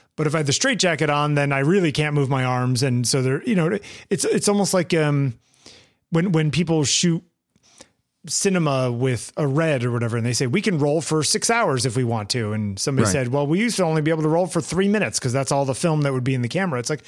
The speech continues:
Speaker 1: well, there's nothing stopping you from saying, "I'm only shooting three-minute shots with the digital camera," <laughs> and taking breaks. But we, you know, once we break through that process limitation, we,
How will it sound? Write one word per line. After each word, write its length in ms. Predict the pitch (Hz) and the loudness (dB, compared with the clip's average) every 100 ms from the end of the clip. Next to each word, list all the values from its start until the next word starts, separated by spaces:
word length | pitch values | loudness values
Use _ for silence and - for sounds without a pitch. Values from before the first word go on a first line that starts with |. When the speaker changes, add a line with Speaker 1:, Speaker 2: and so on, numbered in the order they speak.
| - - - - | -20 -20 -16 -4
Speaker 1:
well, 60 | 202 | -2
there's 120 | 240 | -2
nothing 180 | 311 302 | -2 -2
stopping 540 | - - 208 240 185 | -2 0 0 0 0
you 120 | 139 | 0
from 180 | 120 143 | 0 0
saying, 340 | 117 160 151 165 | 0 0 0 0
"I'm 180 | 147 156 | 0 2
only 180 | 180 | 2
shooting 340 | 151 - 165 139 | 2 2 0 0
three-minute 540 | - 147 156 143 135 | 0 0 2 0 -2
shots 540 | - 160 170 - - - | -2 0 -2 -2 -4 -4
with 180 | 151 117 | -8 -4
the 80 | 123 | -2
digital 360 | 214 233 127 | 0 0 -2
camera," 420 | 120 110 101 113 - _ _ _ - | -2 -4 -4 -6 -10 _ _ _ -18
<laughs> 600 | - - - - - - | -18 -18 -20 -18 -14 -4
and 140 | 147 | 0
taking 320 | 165 160 143 120 | 0 0 0 0
breaks. 440 | 170 170 107 - - - _ | 0 0 -4 -8 -10 -20 _
But 120 | 165 175 | -4 0
we, 220 | 175 185 | 2 0
you 220 | 160 254 | -2 0
know, 100 | 170 | 0
once 240 | 143 196 180 | 2 0 0
we 100 | 196 | -2
break 400 | 131 143 180 180 | 0 0 0 0
through 240 | 170 190 | 0 0
that 240 | 175 143 - | 0 -2 -4
process 500 | - 175 165 151 156 | -2 0 0 0 0
limitation, 720 | 143 123 156 202 - 147 127 | 0 0 0 0 0 0 0
we, 220 | 127 113 | -2 -6